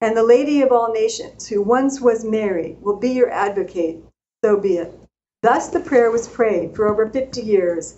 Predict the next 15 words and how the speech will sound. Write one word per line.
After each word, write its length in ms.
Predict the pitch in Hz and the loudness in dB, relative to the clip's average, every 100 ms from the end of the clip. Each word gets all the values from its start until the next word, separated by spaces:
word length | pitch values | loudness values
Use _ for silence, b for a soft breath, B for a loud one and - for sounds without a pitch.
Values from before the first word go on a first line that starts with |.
| b - | b -8
until 280 | 196 233 | -2 0
the 120 | 208 202 | 2 2
death 420 | 220 226 233 - | 4 2 0 -4
of 140 | 202 | -8
Saint 320 | - 233 208 190 | -4 -4 -4 -2
John 280 | 196 190 | -2 -2
Paul 180 | 190 180 | -2 -4
the 80 | 170 | -4
Second. 400 | - 240 175 165 - - _ _ _ _ - | -2 -2 -4 -14 -16 -20 _ _ _ _ -6
In 100 | 214 | 0
July 400 | 214 226 247 294 | 2 2 2 2
of 160 | 220 196 | 0 0
two 180 | 262 | -4
thousand 540 | 254 214 202 202 185 - | 0 0 0 -2 -8 -6
five, 460 | 185 185 165 220 | -6 -6 -6 -8